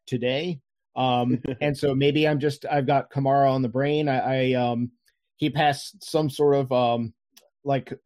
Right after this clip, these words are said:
Speaker 1: it's some sort of contraption in which you have to squeeze your knees together. And he set the, the new team record, and he seemed to be very happy about that and was bragging about it throughout the video. Um,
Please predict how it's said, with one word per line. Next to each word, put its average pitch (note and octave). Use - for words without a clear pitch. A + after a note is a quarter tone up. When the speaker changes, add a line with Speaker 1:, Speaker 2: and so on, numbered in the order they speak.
Speaker 1:
it's C#3
some D#3+
sort E3
of D3
contraption D3
in C3
which C#3
you D3
have C#3
to B2+
squeeze D3
your C3+
knees C#3+
together. D#3
And B2+
he C3+
set C#3
the, C3
the C#3
new D3+
team C#3+
record, D#3+
and C#3+
he C#3
seemed C#3
to C3
be C3
very B2+
happy B2+
about B2
that C3
and C3
was B2
bragging B2+
about B2+
it C3
throughout B2+
the B2
video. D#3+
Um, B2+